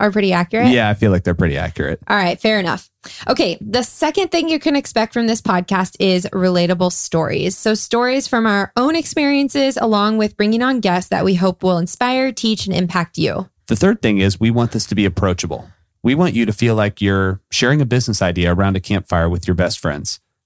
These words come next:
Speaker 2: Or maybe you just learned something that could propel your small business forward, or something that could spark an idea that you've been waiting for.
Speaker 1: Overall, we hope this is a podcast that you can tune into every week,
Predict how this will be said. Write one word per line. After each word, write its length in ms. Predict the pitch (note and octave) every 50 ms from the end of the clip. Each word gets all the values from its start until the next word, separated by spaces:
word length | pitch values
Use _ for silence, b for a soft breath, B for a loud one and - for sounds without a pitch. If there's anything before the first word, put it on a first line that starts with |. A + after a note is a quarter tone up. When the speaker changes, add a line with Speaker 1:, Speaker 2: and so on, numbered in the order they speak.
| _ -
Speaker 2:
Or 320 | - G#2+ A#2 A2+ A2 A2 G#2+
maybe 240 | G#2+ A2 B2+ C#3+ D3+
you 140 | D3 C3
just 240 | A#2 - B2+ B2 -
learned 260 | G#2+ G#2+ A2 A2+ G#2+
something 440 | - G2 F2 D#2+ - F2 E2 E2 D#2+
that 200 | - F#2 F#2 -
could 160 | - G#2+ E2+
propel 340 | - G#2 F#2+ - A#2+ A#2 A#2+
your 140 | A#2+ A2 G2+
small 240 | - - A2 G2+ G2+
business 320 | F#2 G#2 G2+ - G2 F#2+
forward, 460 | - - A2 G2 E2+ D#2+ D#2+ F2+ F#2 - _ _ _ _ _ _ _ _ _ _ -
or 420 | A2 A2+ A2 A2 G#2+ G#2 G#2 G#2
something 300 | - - C3 B2+ C3+ A#2+
that 120 | A#2+ A2 -
could 100 | - G2+
spark 280 | - - - A2+ A2 -
an 80 | A#2
idea 320 | G#2 G2+ G2 G2 G#2+ G2 E2+
that 100 | E2+ A#1
you've 160 | C2+ F2 E2+
been 140 | E2+ F2 F2
waiting 240 | F2+ E2+ - - -
for. 300 | - - - - - - _ _ _ B B B B B B B B
Speaker 1:
Overall, 640 | - C4+ D4+ E4+ E4 D4+ C4 A#3+ A#3 A3+ A3+ A3 A3+
we 100 | B3 A3
hope 240 | G#3 A3 G#3+ G#3+
this 180 | - C4+ C#4 -
is 140 | D#4 D#4 F4
a 60 | D#4+
podcast 540 | C#4 A3+ G3+ F#3+ F#3 F3 - G3 F#3+ F#3 -
that 180 | F#3+ F#3 F3
you 140 | F3 F#3 F#3
can 280 | - - F#3 F3 E3+ E3+
tune 240 | - F#3+ F#3 G3 G3+
into 320 | G#3 A3+ A3 - C#4+ C4
every 260 | A#3 A3+ G#3+ C4 C#4+
week, 380 | D4 A3+ F3+ F3 E3+ F3 -